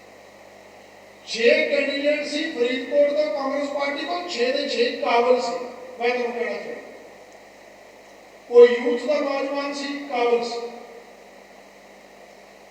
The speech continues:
ਕੋਈ ਹੋਰ ਸੱਜਣ ਸੀ, ਪੂਰੇ ਕਾਬਲ ਸੀ, ਪਰ ਪਾਰਟੀ ਨੇ ਫੈਸਲਾ ਕੀਤਾ ਕਿ ਬੀਬੀ ਅਮਰਜੀਤ ਕੌਰ ਨੂੰ ਐਤਕੀ ਮੌਕਾ ਦਿਓ।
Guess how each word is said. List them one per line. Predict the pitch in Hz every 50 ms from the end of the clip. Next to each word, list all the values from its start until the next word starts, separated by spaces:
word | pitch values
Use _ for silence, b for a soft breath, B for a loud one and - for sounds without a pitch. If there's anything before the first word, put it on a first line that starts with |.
| - -
ਕੋਈ | 277 277 277 277
ਹੋਰ | 254 226 220 240 285 -
ਸੱਜਣ | - - 277 285 294 311 311 277 254
ਸੀ, | - 311 302
ਪੂਰੇ | 320 302 302 320 330 349 339 339
ਕਾਬਲ | 320 302 277 277 285 294 294 285
ਸੀ, | - 277 285 269 - - - - - - - - - - - - - - - - - - - - - - - - - - - - - - - -
ਪਰ | 240 240 247
ਪਾਰਟੀ | 247 - 170 190 233 226 226 233 254
ਨੇ | 277 262 233 226 220
ਫੈਸਲਾ | 220 220 226 233 240 240 240
ਕੀਤਾ | 240 240 233 233 - 269 269 277 302 330 330 - - - - - - - - - - - - - - - - - - - - - - - - - -
ਕਿ | 240 240 233
ਬੀਬੀ | 233 233 233 240 240
ਅਮਰਜੀਤ | 240 240 240 233 226 240 233 233 233
ਕੌਰ | 233 233 208 208 214 214
ਨੂੰ | 220 233 240 262 - - - - - - - - - - - - - - - - - - - - - - - - - - - - - - 220
ਐਤਕੀ | 214 208 214 214 233
ਮੌਕਾ | 240 214 208 196 - - 185
ਦਿਓ। | - - - -